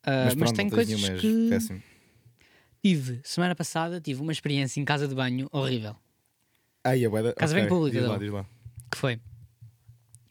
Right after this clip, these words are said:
Speaker 1: Pá, p-, toda a experiência dentro daquele café, que eu não vou estar a dizer qual café foi, mas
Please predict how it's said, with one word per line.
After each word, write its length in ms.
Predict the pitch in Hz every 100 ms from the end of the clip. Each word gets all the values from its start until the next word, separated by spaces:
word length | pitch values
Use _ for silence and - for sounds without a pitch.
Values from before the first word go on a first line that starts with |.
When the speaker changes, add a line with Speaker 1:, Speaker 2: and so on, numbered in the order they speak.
| - - - - - - _ _ -
Speaker 1:
Pá, 300 | 196 143 - -
p-, 80 | - -
toda 180 | 269 269
a 40 |
experiência 340 | - 226 185
dentro 160 | 196 180
daquele 220 | 175 185
café, 340 | 170 147 123 104
que 80 |
eu 60 | 117
não 100 | 135
vou 120 | 143
estar 180 | 139 147
a 20 |
dizer 140 | 143 139
qual 160 | 147
café 220 | 131 - 139
foi, 180 | 165
mas 260 | 175 165